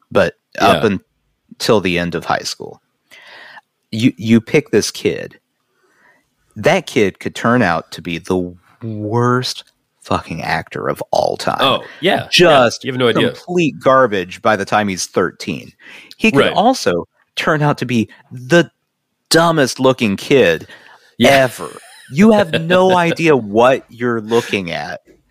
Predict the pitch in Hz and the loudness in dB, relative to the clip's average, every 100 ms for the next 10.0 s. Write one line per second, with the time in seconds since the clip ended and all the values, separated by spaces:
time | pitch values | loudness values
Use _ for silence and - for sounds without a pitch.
0 | - 110 104 87 113 113 113 101 95 135 | -2 0 0 0 2 2 0 0 2 2
1 | 131 123 - 135 131 120 - 120 113 110 | 2 -2 -6 -4 -4 -6 -4 -2 0 2
2 | 113 90 80 - - 107 95 92 - 110 | 2 2 0 -8 -4 -2 -2 -4 -4 0
3 | 98 85 - 123 110 95 95 113 80 69 | 0 0 2 4 4 0 -2 -2 -2 -6
4 | - _ - 101 101 95 _ _ _ - | -10 _ -4 0 2 0 _ _ _ -6
5 | 101 120 78 127 - - - 698 659 659 | 0 2 2 -2 -2 -8 -2 2 2 2
6 | 190 - 143 156 - 131 131 110 87 - | 0 -2 -2 -2 -4 -4 -2 -4 -6 -16
7 | - 95 92 78 76 82 85 78 76 - | -8 -2 0 0 -2 -2 -2 -4 -8 -18
8 | _ _ _ _ _ - 101 90 76 95 | _ _ _ _ _ -2 -2 -2 -4 -4
9 | 92 87 80 73 69 _ - _ 67 92 | -4 -4 -4 -4 -10 _ -20 _ -10 -8